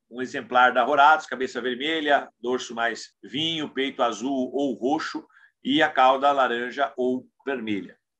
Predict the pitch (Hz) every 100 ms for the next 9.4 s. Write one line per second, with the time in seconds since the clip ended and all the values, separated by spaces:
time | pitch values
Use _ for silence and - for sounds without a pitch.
0 | _ _ _ _ _ _ 135 143 170 175
1 | 165 165 143 131 123 - 139 - 98 127
2 | 127 117 117 127 123 - 117 139 190 127
3 | 117 123 104 - _ 120 113 107 127 110
4 | 120 123 143 180 - _ _ _ _ _
5 | 151 151 147 143 143 139 135 131 131 127
6 | 143 143 135 - 123 - - 120 120 110
7 | 113 117 110 107 110 131 160 - - _
8 | 101 - 107 104 101 104 101 135 127 120
9 | 117 120 160